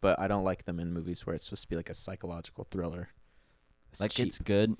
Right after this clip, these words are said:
Speaker 2: every once in a while in movies, like, one or two in a movie,
Speaker 1: Yeah.
Speaker 2: in a horror movie. But when horror movies rely on jump scares the entire way, like, what was it, The Nun?
Speaker 1: Do-, yeah, don't even talk about that
Speaker 2: Annabelle?
Speaker 1: fucking, yeah. Stupid movie.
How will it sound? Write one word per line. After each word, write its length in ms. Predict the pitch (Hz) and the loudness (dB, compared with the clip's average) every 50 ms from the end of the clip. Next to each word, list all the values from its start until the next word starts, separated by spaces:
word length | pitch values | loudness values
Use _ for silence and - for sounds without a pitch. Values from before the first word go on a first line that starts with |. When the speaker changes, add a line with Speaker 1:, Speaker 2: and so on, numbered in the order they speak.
| - - | -2 -2
Speaker 2:
every 200 | 90 90 90 87 | 0 2 2 2
once 240 | 82 82 82 - - | 2 2 0 0 0
in 60 | 101 | 2
a 20 | |
while 120 | 98 101 104 | 4 4 4
in 80 | 104 104 | 6 6
movies, 500 | 107 110 110 123 139 139 - - - - - | 6 6 6 4 0 0 -2 -8 -12 -8 -6
like, 180 | 85 82 - | -6 -6 -4
one 160 | 87 92 95 92 | -2 0 0 0
or 60 | 87 | 0
two 340 | - - - 90 92 104 107 - - - - | -2 0 0 0 0 0 -2 -6 -16 -16 -6
in 100 | - 92 | -2 0
a 60 | 92 90 | 0 2
movie, 340 | 90 87 82 82 78 87 - - _ - | 2 0 0 -2 -4 -6 -8 -12 _ -4
Speaker 1:
Yeah. 120 | - - - | -4 -4 -2
Speaker 2:
in 80 | - 90 | -4 -6
a 40 | 85 | -4
horror 140 | 87 82 | -2 -2
movie. 340 | 80 80 80 78 82 85 - - - _ _ _ | -2 -4 -4 -6 -6 -8 -8 -12 -20 _ _ _
But 140 | - 92 90 82 | 2 4 4 4
when 320 | 85 90 90 87 82 80 | 4 2 2 2 0 -4
horror 220 | - - 98 95 | -4 -2 0 2
movies 380 | 95 92 90 87 90 82 78 76 | 2 2 2 2 0 -2 0 0
rely 340 | 87 82 78 80 73 78 82 | 0 0 2 2 0 2 2
on 160 | 85 87 85 | 2 0 0
jump 220 | - - 82 92 - | 0 -2 -2 -2 -2
scares 380 | - - 107 101 104 110 - | -2 0 2 2 2 2 0
the 100 | - 87 | -2 -4
entire 400 | 90 87 - - 95 85 85 85 | -4 -4 -2 -2 -2 0 0 0
way, 300 | 80 80 82 92 110 113 _ _ _ - _ _ _ - - - - - _ - _ - - - | 0 0 0 0 0 -2 _ _ _ -20 _ _ _ -20 -20 -20 -20 -20 _ -20 _ -20 -18 -8
like, 240 | - 87 87 82 - | -4 -4 -4 -2 2
what 120 | 87 87 82 | 2 2 2
was 120 | 85 80 | 4 0
it, 120 | 87 - | 0 0
The 80 | - 82 | 0 0
Nun? 380 | 82 82 76 78 85 95 104 - - _ _ _ _ _ _ _ _ - _ - - | 0 0 0 0 0 0 -2 -4 -12 _ _ _ _ _ _ _ _ -20 _ -14 -8
Speaker 1:
Do-, 140 | - 85 - - | -8 -8 -8 -4
yeah, 260 | 113 101 95 90 95 - - - | -2 -2 -2 -2 -4 -8 -6 -2
don't 140 | 107 120 127 | 0 0 0
even 120 | 117 98 | 0 -2
talk 180 | - - - - | -4 -8 -14 -10
about 100 | - - | -6 -2
that 60 | 85 | 0
Speaker 2:
Annabelle? 400 | 85 85 85 90 90 90 98 107 | 0 2 4 4 6 4 4 2
Speaker 1:
fucking, 140 | - - 98 | 0 -6 -10
yeah. 160 | 87 101 98 - _ _ _ _ _ - _ _ _ _ | -8 -8 -10 -10 _ _ _ _ _ -20 _ _ _ _
Stupid 400 | - - - - 120 131 - - | -16 -16 -12 -12 -12 -10 -10 -10
movie. 240 | 104 95 98 - | -8 -8 -8 -10